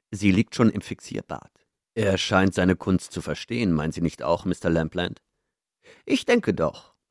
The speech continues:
An sein seltsames Wesen wird man sich gewöhnen, umso schneller, je besser seine Leistungen sind.“ „Ich finde die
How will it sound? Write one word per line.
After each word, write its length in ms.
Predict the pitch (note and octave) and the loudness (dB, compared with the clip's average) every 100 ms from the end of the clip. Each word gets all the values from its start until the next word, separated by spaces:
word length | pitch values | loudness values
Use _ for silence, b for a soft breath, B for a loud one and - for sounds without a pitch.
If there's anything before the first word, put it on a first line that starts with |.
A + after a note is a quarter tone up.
| _ _ _ _ - | _ _ _ _ 6
An 160 | C#3 | 8
sein 240 | C#3 D3+ C#3 | 10 10 8
seltsames 480 | F3+ - E3 C#3+ B2+ | 6 8 6 6 8
Wesen 360 | C#3+ D3 B2 | 6 8 8
wird 180 | A2 - | 8 6
man 400 | G#2 G2 F#2 D2 | 4 4 2 -2
sich 260 | G#2+ D3+ - | -4 0 2
gewöhnen, 720 | G#2+ E2+ G2+ G#2+ F2 D2+ B1+ | 4 8 10 10 8 2 -6
umso 420 | - - D#3 - | -6 2 2 4
schneller, 320 | - G2+ F2+ A2+ | 2 4 4 6
je 160 | B2+ | 6
besser 260 | B2 - B2 | 4 2 2
seine 220 | A#2+ A#2+ | 4 6
Leistungen 560 | B2+ G3+ - G#2+ D2+ B1+ | 6 2 -2 -2 -2 -6
sind.“ 340 | - - _ _ _ _ _ _ _ _ _ _ _ | -16 -20 _ _ _ _ _ _ _ _ _ _ _
„Ich 220 | E2+ E2+ - | -10 -10 -8
finde 320 | E2+ G#2 G2+ | -2 0 0
die 160 | E2 | -4